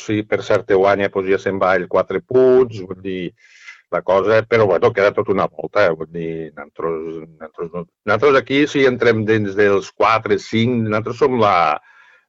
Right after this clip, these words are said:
l'envitat. Nosaltres som l'envitat de turno, vull dir, nosaltres, ells saben que la Lliga és complicada per a nosaltres, perquè, ja t'he dit, ells, eh, juguen amb molta, molta intensitat, ells van, i nosaltres és complicat. Nosaltres, quan tenim certes,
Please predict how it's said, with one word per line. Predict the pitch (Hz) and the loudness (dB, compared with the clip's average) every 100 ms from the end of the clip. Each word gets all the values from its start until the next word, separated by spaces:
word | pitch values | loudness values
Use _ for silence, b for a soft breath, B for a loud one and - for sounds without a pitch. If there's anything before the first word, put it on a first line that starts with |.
| 107 | -2
l'envitat. | 104 92 87 82 - _ _ | -2 -2 -2 -2 -4 _ _
Nosaltres | 82 - - 87 101 | -14 -12 -10 -6 -2
som | - 104 | 0 0
l'envitat | 104 98 90 98 | 0 -2 -2 0
de | 101 98 | 0 2
turno, | 101 104 98 85 | 0 0 -2 -4
vull | 82 | -6
dir, | 78 78 | -10 -12
nosaltres, | 78 - 82 85 85 | -12 -6 -4 -4 -6
ells | 82 - 92 | -8 -6 -4
saben | 85 87 | -2 -4
que | 87 85 | -6 -4
la | 82 | -4
Lliga | 87 87 90 87 87 - b b b b b - | -6 -4 0 2 0 -2 b b b b b -8
és | 87 101 98 | -2 0 -2
complicada | - 92 85 90 101 101 | -6 -6 -6 -2 2 2
per | 98 92 | 0 -2
a | 95 | 0
nosaltres, | 107 120 113 | 0 -2 0
perquè, | 117 107 92 85 85 | -2 0 0 0 -2
ja | |
t'he | 85 85 | -4 -6
dit, | 82 - | -6 -2
ells, | 95 90 - - 85 | -2 -4 -14 -20 -16
eh, | 85 82 82 - _ _ | -12 -10 -10 -14 _ _
juguen | 113 104 104 | 2 2 2
amb | 101 | 0
molta, | 98 92 - 101 | 0 -2 -6 -2
molta | 98 92 | -2 0
intensitat, | 95 92 92 - 85 95 107 113 113 | -2 -2 -8 -8 -4 0 2 2 0
ells | 101 95 | -6 -4
van, | 90 92 95 87 | -2 -2 -2 -8
i | 87 87 | -10 -10
nosaltres | 85 85 87 87 | -10 -6 -8 -8
és | - | -10
complicat. | 82 - 82 80 78 | -12 -10 -10 -10 -10
Nosaltres, | 82 _ 104 - _ b b b b | -18 _ -12 -12 _ b b b b
quan | 113 117 | -2 0
tenim | 120 117 113 | 0 0 0
certes, | 120 117 117 110 | 2 2 2 0